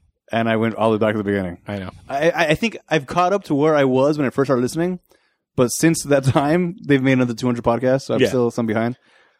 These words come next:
Speaker 1: But, uh, speaking of food reviewing shows, uh, we have one on, on Rat Pack Podcast Network, actually. Uh, Top Shelf,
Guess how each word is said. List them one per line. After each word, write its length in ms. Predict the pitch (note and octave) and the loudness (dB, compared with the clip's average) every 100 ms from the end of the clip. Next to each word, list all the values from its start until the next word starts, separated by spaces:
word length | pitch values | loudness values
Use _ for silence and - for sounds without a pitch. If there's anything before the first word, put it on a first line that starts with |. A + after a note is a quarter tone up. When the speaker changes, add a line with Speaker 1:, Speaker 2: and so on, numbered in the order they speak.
| _ _ _ | _ _ _
Speaker 1:
But, 200 | C#3 D#3 | 0 2
uh, 260 | D3 C#3+ C#3 - | 4 4 2 -4
speaking 340 | - C4 A#3+ E3 | -6 -4 0 0
of 80 | - | 2
food 380 | G3+ G3 C3+ - | 2 2 -2 -4
reviewing 360 | A#2 A2+ G#2 | 0 0 0
shows, 360 | - G2+ A2+ - - - | 2 2 0 -4 -10 0
uh, 140 | C#3+ | 2
we 60 | D3 | 4
have 140 | F#3+ | 4
one 80 | F#3 | 6
on, 240 | E3+ D3 | 4 4
on 160 | B2 B2+ | 0 2
Rat 160 | E3 E3 | 2 2
Pack 140 | D3 | 2
Podcast 260 | F#3 E3 A2+ | 2 2 0
Network, 240 | F#2+ F#2+ | -2 -2
actually. 320 | F#2+ G2 F2+ E2+ - - A#2+ | -4 -4 -8 -10 -18 -6 -2
Uh, 100 | G#2+ | 2
Top 240 | F#3 G3 | 2 0
Shelf, 400 | - F#3+ B2+ - | 0 0 0 -6